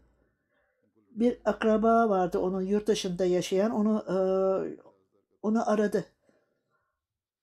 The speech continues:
"Ben sizinle uzun zaman görüşemedim." dedi. "Hediye olarak size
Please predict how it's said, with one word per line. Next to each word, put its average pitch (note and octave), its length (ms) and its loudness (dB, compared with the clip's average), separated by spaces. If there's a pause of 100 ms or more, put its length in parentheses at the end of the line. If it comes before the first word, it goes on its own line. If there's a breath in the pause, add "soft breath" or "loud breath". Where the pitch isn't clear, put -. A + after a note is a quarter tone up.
"Ben G#3+ 200 4
sizinle A3+ 480 2
uzun B3 340 2
zaman A#3+ 420 0
görüşemedim." G#3+ 760 -2
dedi. D#3+ 280 -6 (1400)
"Hediye A3+ 360 2
olarak B3+ 400 2
size B3 500 -2